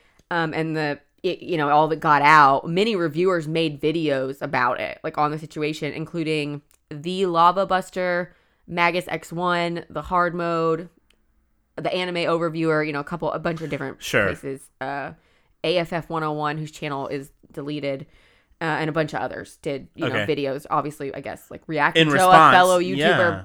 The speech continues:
Speaker 1: being, like, murdering their entire family. So.
Speaker 2: God, I, I am so terrified of whatever it is that inspires people to wanna be a mass murderer.
Speaker 1: And, like, family annihilators.
Speaker 2: I think it's the s-,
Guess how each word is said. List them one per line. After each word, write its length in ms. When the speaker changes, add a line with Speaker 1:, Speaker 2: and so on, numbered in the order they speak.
Speaker 1:
being, 420
like, 240
murdering 360
their 80
entire 260
family. 240
So. 120
Speaker 2:
God, 320
I, 320
I 520
am 180
so 220
terrified 800
of 440
whatever 440
it 100
is 460
that 240
inspires 640
people 580
to 440
wanna 300
be 120
a 80
mass 540
murderer. 460
Speaker 1:
And, 200
like, 180
family 300
annihilators. 520
Speaker 2:
I 440
think 240
it's 240
the 80
s-, 360